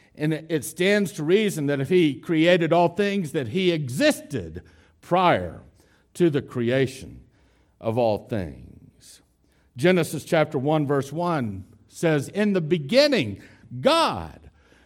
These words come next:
created the heavens and the earth." God was already there before the beginning.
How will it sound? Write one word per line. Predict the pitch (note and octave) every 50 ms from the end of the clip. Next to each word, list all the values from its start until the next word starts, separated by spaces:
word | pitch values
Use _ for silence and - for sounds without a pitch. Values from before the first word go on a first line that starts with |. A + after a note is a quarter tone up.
| _ _
created | _ - C#3+ D3 D3 F3+ F#3+ F#3 E3 D#3+ C#3 A#2+
the | B2 G#2
heavens | - D#3+ D#3+ C#3+ C3 A#2+ A2 -
and | B2 A#2+ A2
the | A2 G#2
earth." | F#2 E2+ D#2 - -
God | C#3+ C#3+ D3 C#3 C3
was | C3+ C3 A#2
already | C3 B2 B2+ B2+ C3 C3+ C#3 C#3 D3 D3
there | C3+ G3 B3 A#3+ F#3 F2+ - - _ _ _ _ _ _ _ _ _ C3
before | C3+ D#3+ D#3 D#3+ D#3+ A3+ B3 A#3 E3+ C3+ C3+ D3+ D#3+
the | D3 E3 E3
beginning. | D#3+ F#3 F#3 E3 G#3 A3+ A#3 E3 A2+ D#2+ D#2+